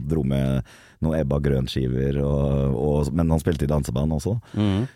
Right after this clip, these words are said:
Speaker 1: Så da han kom med musikk til bordet. Men jeg, s-, i hvert fall, jeg var der tre år på det sangkurset, og så skulle jeg spurte om noen ville synge, og så hadde jeg reist meg opp på et bord og sang en sang.
Speaker 2: Mhm.
Speaker 1: Eh, og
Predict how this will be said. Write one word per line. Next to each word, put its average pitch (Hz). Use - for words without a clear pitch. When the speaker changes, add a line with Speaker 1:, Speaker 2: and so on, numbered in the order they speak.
Speaker 1:
Så 98
da 107
han 117
kom 107
med 92
musikk 87
til 87
bordet. 98
Men 139
jeg, 139
s-, 139
i 135
hvert 123
fall, 139
jeg 135
var 120
der 117
tre 113
år 120
på 127
det 113
sangkurset, 95
og 113
så 107
skulle 101
jeg 98
spurte 98
om 87
noen 90
ville 73
synge, 80
og 92
så 90
hadde 85
jeg 87
reist 82
meg 65
opp -
på 69
et 69
bord 71
og 71
sang 64
en 65
sang. 69
Speaker 2:
Mhm. 147
Speaker 1:
Eh, 85
og 92